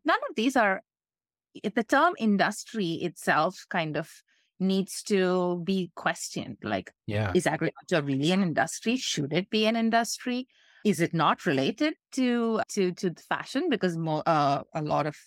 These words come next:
Speaker 1: almost everything of fashion is coming from the land. Almost everything from the beauty industry is coming from the land. So for the Regenerative Rising, it's now we're really expanding this conversation to get people to talk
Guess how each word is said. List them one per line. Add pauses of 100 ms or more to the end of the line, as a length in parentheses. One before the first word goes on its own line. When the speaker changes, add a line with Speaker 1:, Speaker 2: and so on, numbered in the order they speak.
(220)
Speaker 1:
almost
everything
of
fashion
is
coming
from
the
land.
Almost
everything
from
the
beauty
industry
is
coming
from
the
land.
So (500)
for
the
Regenerative
Rising,
it's
now
we're
really
expanding
this
conversation
to (640)
get
people
to
talk